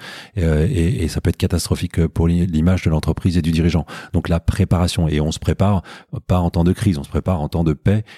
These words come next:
et c'est pour, euh, et c'est ce qui permet, euh, en fait, d'être préparé, d'avoir été formé, entraîné. Donc la préparation, c'est très, très, très important. La deuxième chose, c'est le professionnalisme. On peut pas, euh, faire de la communication et de la communication de crise en étant entouré d'amateurs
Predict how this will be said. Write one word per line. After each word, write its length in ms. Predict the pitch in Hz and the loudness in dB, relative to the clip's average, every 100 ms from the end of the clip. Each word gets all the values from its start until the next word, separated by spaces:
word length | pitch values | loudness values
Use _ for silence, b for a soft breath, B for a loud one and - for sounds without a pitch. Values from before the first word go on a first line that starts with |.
| B | B
et 80 | 87 | -14
c'est 240 | 71 82 73 | -8 -6 -4
pour, 300 | - 92 80 | 0 2 2
euh, 160 | 76 67 | -2 -4
et 80 | |
c'est 140 | 82 85 | -4 -4
ce 60 | |
qui 100 | - | -2
permet, 380 | - 95 110 113 B - | 0 2 2 0 B -6
euh, 340 | 80 76 76 | -2 0 0
en 120 | 76 71 | 0 0
fait, 320 | - - 85 | -2 -2 -2
d'être 500 | 73 71 73 - 76 | -2 -2 -2 -2 0
préparé, 460 | - 80 78 82 | 0 0 0 2
d'avoir 240 | 90 76 80 | 2 2 0
été 120 | 82 | -2
formé, 380 | - 73 80 95 | -4 0 2 2
entraîné. 520 | 82 - 82 90 98 B B B | 0 -2 0 0 0 B B B
Donc 120 | - | -2
la 80 | 87 | -2
préparation, 520 | - 92 95 92 107 | 0 0 0 0 -2
c'est 200 | - - | -6 -8
très, 240 | - 107 98 | -2 -2 0
très, 180 | - | -2
très 320 | 90 - 95 87 | -2 0 0 0
important. 400 | 85 78 76 - B B B B | -2 -4 -6 -10 B B B B
La 60 | 87 | 0
deuxième 220 | 76 78 | 2 2
chose, 160 | 117 | 0
c'est 100 | - | 2
le 60 | 82 | 0
professionnalisme. 800 | - 101 95 - 85 98 80 73 | 0 0 0 0 2 2 0 -2
On 80 | 98 | -2
peut 120 | - | -2
pas, 320 | - 95 98 - | 0 2 0 0
euh, 240 | 85 76 76 B - | -2 -2 -6 B -12
faire 240 | - 95 | -2 0
de 80 | 85 | 2
la 100 | 76 | 0
communication 520 | - 82 85 82 95 | 0 -2 0 0 2
et 60 | 80 | 0
de 40 | |
la 60 | 78 | 0
communication 460 | 78 82 80 - | -2 -2 -2 -4
de 60 | 76 | -6
crise 220 | - 92 | -2 0
en 140 | 85 | 0
étant 420 | 73 - 85 92 95 | -2 -4 -2 0 -2
entouré 320 | 80 95 92 | -4 0 0
d'amateurs 640 | 85 80 78 - 90 101 | 2 0 0 2 2 0